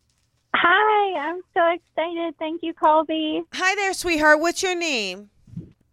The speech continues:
Speaker 1: Elizabeth.
Speaker 2: Hi, Elizabeth. Well, you are on the air with Dolores and myself. What can we do for you tonight?
Speaker 1: Um, you know, it's really interesting that I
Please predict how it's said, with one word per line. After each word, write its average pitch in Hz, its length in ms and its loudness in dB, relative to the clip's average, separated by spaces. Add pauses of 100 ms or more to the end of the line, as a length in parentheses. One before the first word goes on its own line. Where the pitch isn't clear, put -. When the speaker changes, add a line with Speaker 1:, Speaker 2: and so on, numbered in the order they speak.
(460)
Speaker 1:
Elizabeth. 277 680 4 (200)
Speaker 2:
Hi, 392 560 2
Elizabeth. 330 400 -4
Well, 294 120 -4
you 294 200 -4
are 277 120 4
on 277 300 -2
the 320 200 -10
air 285 260 0
with 285 160 -4
Dolores 254 540 2
and 311 120 -2
myself. 320 580 0
What 285 180 -4
can 311 140 -10
we 311 100 -6
do 277 160 -8
for - 140 -12
you 220 180 -4
tonight? 175 400 -8 (1400)
Speaker 1:
Um, 311 280 4
you 285 140 -4
know, 339 160 2
it's 330 200 -2
really 330 320 -2
interesting 339 600 -6
that 262 280 0
I 240 380 2